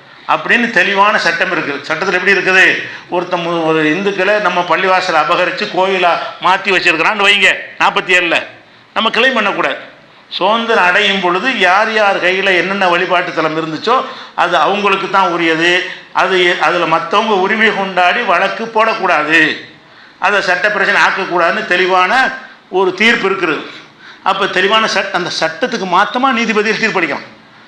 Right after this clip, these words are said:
ஆ-, அகழ்வார் இந்த கேஸ் எடுத்துக்கொள்ளக்கூடாதா சட்டப்படி? இந்த கேஸ் எடுத்துக்கொள்ள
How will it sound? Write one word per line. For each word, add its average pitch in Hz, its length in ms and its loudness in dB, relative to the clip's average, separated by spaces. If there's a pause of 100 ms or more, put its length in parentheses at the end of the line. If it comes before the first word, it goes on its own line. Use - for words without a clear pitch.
(300)
ஆ-, 180 160 4
அகழ்வார் 196 420 2
இந்த 175 120 -2 (100)
கேஸ் 240 220 4 (140)
எடுத்துக்கொள்ளக்கூடாதா 226 680 0 (100)
சட்டப்படி? 165 400 0 (800)
இந்த 175 200 -4
கேஸ் 220 220 2 (120)
எடுத்துக்கொள்ள 202 400 -2